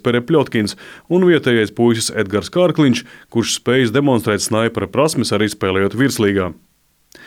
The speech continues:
Viena no komandām, kas tic saviem spēkiem un to neslēpj, ir Auda. Pēc neveiksmīgās iepriekšējās sezonas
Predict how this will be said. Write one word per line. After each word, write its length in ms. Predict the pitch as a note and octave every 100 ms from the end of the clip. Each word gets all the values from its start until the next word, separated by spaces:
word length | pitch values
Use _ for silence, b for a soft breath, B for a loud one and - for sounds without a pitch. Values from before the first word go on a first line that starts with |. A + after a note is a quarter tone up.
| B B B B
Viena 300 | B2 F#3 G3
no 140 | C#3+ A#2+
komandām, 460 | D#3 C3+ A2+ G#2+ G2
kas 140 | G2+
tic 160 | - B2+
saviem 240 | A2 G#2+
spēkiem 460 | G2 - B2+ A#2 G#2
un 80 | A2
to 140 | G#2 A#2
neslēpj, 460 | E3+ E3 C3 A#2+ G#2 B -
ir 140 | A2 -
Auda. 380 | B2 B2 B2 G#2 B B B
Pēc 220 | G2 B2+
neveiksmīgās 560 | A#2+ G#2+ A2 G#2 - -
iepriekšējās 640 | D3+ B2 G#2 - G2+ F#2+
sezonas 460 | F3+ E3+ D#3 C3